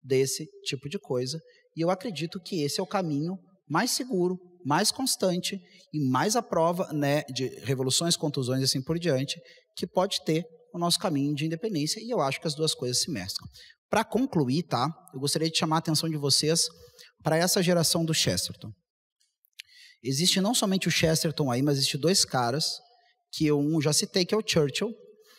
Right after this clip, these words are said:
que realmente foi um sujeito, e, gente, a gente ou-, ouve falar do Churchill, quem conhece um pouquinho mais, o Churchill foi, então, primeiro-ministro de Sua Majestade Britânica durante a Segunda Guerra Mundial, mas também foi Lorde do Almirantado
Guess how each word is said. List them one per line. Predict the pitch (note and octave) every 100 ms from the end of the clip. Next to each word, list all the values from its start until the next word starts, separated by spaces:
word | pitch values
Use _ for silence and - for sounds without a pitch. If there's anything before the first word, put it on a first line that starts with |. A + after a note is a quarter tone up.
| _ _ -
que |
realmente | D#3+ F3 E3+ D#3+
foi | E3+
um | D#3
sujeito, | - C3+ D3 -
e, | D#3
gente, | F3+ C#3+
a | C#3+
gente | A#3 G3+
ou-, | D#3+ D3+
ouve | D3+ C#3+
falar | C#3+
do | A#2+ A#2+
Churchill, | E3+ D#3+ C#3
quem | C#3 B2+
conhece | B2+ -
um |
pouquinho | A#2+ A2 A#2
mais, | B2 D3 C3+ - - - _
o | G#3+
Churchill | G#3 G3 F#3+
foi, | - E3+
então, | D#3 D3+
primeiro-ministro | C#3 C3+ B2+ B2+ B2 B2+ B2+
de | -
Sua | A#2+
Majestade | A#2 A#2+ B2 A#2
Britânica | A2+ A#2 B2 A#2 A#2
durante | A2 A2 G#2+
a | -
Segunda | G#2 G#2 G#2+
Guerra | G2+ G2+
Mundial, | G#2+ A2+ C3+ C3+ C3 B2+ B2+ - - -
mas | D3+ -
também | C#3+ C3 C3+
foi | C#3+
Lorde | B2+ B2 B2
do | A#2
Almirantado | A#2 A#2+ A#2+ B2 B2 G#2+ G#2